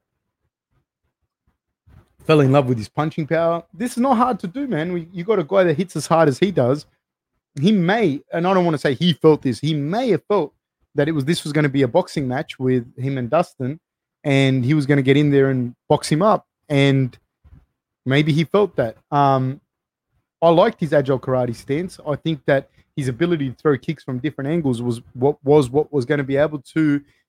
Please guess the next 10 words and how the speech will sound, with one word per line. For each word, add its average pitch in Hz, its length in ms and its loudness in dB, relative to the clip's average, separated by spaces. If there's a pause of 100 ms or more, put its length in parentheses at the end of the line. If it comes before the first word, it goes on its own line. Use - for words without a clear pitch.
(180)
corral 147 460 2
him 147 460 -4 (480)
into 135 760 -4 (200)
a 127 60 -8
better 135 520 0 (160)
ability 131 400 0
for 123 120 -6
him 123 140 -4
to 120 100 -8
hit 131 160 -4